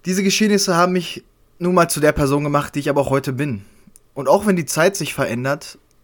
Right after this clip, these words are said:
verändern diese Eindrücke sich niemals. Und ja, Dortmund, Bochum und Schwerte sind an sich wirklich schöne Städte mittlerweile. Ähm,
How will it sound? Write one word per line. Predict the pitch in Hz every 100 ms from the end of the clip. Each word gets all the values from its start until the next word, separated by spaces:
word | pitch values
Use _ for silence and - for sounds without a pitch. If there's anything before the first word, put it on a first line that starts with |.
| _ - _ _
verändern | - 139 143
diese | 139 135 -
Eindrücke | 165 175 151 - 107 101 _ _ _
sich | 127 117
niemals. | 135 139 123 120 98 - - _ _ _ - _ _ _
Und | - 151 143 131 - - _ _ _
ja, | 147 185 131 101 _ - _ _
Dortmund, | - 143 151 131 117 107 - _ 127
Bochum | - 156 160 143 131 -
und | 151 165
Schwerte | - 127 127 - 82 _ _ _ _
sind | 110 135 -
an | 127
sich | 123 131 - - - _ -
wirklich | 147 - 120
schöne | 135 139
Städte | 117 - - -
mittlerweile. | - 110 113 110 113 110 - _ _ _ - - - - - _ _
Ähm, | 117 117 107